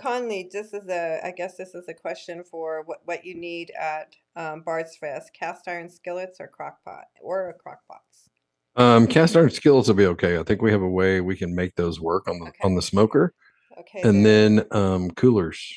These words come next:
Speaker 1: And
Speaker 2: be helpful
Speaker 1: coolers.
Speaker 2: too.
Speaker 1: Okay, that's a good one, Nathan. Okay, when was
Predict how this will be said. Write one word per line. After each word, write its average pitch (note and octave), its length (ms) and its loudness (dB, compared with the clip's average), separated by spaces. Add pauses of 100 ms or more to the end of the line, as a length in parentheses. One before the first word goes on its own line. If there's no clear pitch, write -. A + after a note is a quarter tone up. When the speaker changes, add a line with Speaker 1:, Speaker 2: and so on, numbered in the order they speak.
(120)
Speaker 1:
And F3+ 120 -14
Speaker 2:
be F2 100 -4
helpful E2 300 -2
Speaker 1:
coolers. F2 300 -4
Speaker 2:
too. - 100 -18 (540)
Speaker 1:
Okay, G3+ 640 -8
that's E3 220 -12
a G3 60 -16
good F3+ 200 -10
one, E3 280 -14 (100)
Nathan. E3+ 560 -16 (240)
Okay, E3 540 -12 (340)
when G#3+ 300 -8
was A3 500 -6